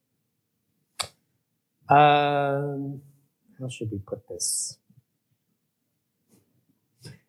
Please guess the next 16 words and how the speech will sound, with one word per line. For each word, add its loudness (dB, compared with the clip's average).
A 10
husband, 4
after 8
dinner, 8
wants 0
red 6
velvet 0
cake -16
because 2
it's -6
his -4
favorite 0
cake. -8
And 8
his 10
wife 6